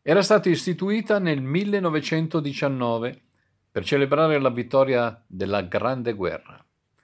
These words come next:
Qui, sui due lati della grande arteria milanese, si infilavano uno dietro l'altro i baracconi e, e in ognuno era contenuta un'attrazione, fenomeni umani con malformazione oppure,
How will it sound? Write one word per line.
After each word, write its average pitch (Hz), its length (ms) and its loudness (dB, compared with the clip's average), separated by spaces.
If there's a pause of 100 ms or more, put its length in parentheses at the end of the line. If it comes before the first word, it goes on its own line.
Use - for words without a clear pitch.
(300)
Qui, 254 360 -2 (480)
sui 120 240 -2
due 120 160 2
lati 131 340 2
della 98 280 0
grande 110 440 0
arteria 107 380 2
milanese, 190 540 0
si 190 180 -4
infilavano 143 640 0
uno 156 180 -2
dietro 139 360 -2
l'altro 196 500 -4 (360)
i 160 140 0
baracconi 131 920 -2 (280)
e, 185 680 6
e 240 100 -4
in 247 100 -2
ognuno 127 600 -4
era 170 200 -2
contenuta 190 520 -4
un'attrazione, 101 1000 -6 (520)
fenomeni 113 500 0
umani 104 480 -2
con 98 160 -8
malformazione 98 840 -2
oppure, 120 560 -2